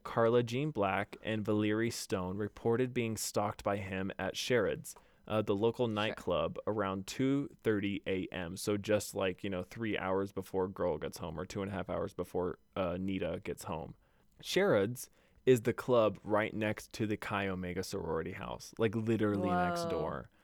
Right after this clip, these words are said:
Speaker 2: Whoa.
Speaker 1: Um, so there's a few other accounts that happen, and they will also happen right after this whole police fiasco will happen at the Chi Omega house.
Speaker 2: So the whole thing is, like,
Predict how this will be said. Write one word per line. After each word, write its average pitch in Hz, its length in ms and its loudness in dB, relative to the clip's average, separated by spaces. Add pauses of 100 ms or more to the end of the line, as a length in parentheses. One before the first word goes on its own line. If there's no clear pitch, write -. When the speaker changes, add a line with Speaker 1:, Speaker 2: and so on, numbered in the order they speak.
Speaker 2:
Whoa. 160 160 -6 (140)
Speaker 1:
Um, 117 340 2 (200)
so - 120 -4
there's 156 180 8
a 196 60 6
few 147 260 6
other 135 240 6
accounts 110 360 0
that 101 140 2
happen, 113 500 -2
and 113 280 -2
they 107 80 4
will 104 100 0
also 107 340 2
happen 104 520 -2
right 98 280 2
after 95 360 0
this 95 160 -4
whole 92 280 0
police 95 480 -4
fiasco 95 520 -2
will 87 160 -4
happen 92 360 -2
at 87 140 -6
the 95 60 -10
Chi 92 260 -8
Omega 92 320 -4
house. 95 380 -4
Speaker 2:
So 247 140 -4
the 254 60 0
whole 277 140 2
thing 254 160 -2
is, 214 120 -4
like, 180 180 -2